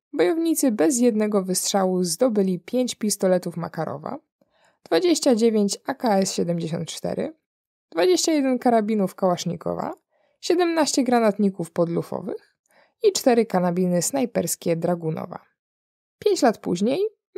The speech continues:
jeden z karabinów był odnaleziony w skrytce, niedaleko od zagorodnej autostrady w Moskwie. W czasie walk w Czeczenii pułk utracił jeszcze pięćdziesiąt dwie sztuki broni i dwa sprzężone systemy przeciwlotnicze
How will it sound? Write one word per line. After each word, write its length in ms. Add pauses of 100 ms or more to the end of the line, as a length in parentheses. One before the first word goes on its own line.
(140)
jeden 300
z 80
karabinów 540
był 180
odnaleziony 600
w 60
skrytce, 600 (480)
niedaleko 580
od 160
zagorodnej 600
autostrady 640
w 60
Moskwie. 500 (720)
W 60
czasie 320
walk 240
w 40
Czeczenii 540 (180)
pułk 280
utracił 440
jeszcze 360
pięćdziesiąt 600
dwie 320
sztuki 360
broni 420 (560)
i 120
dwa 220
sprzężone 580
systemy 460
przeciwlotnicze 1000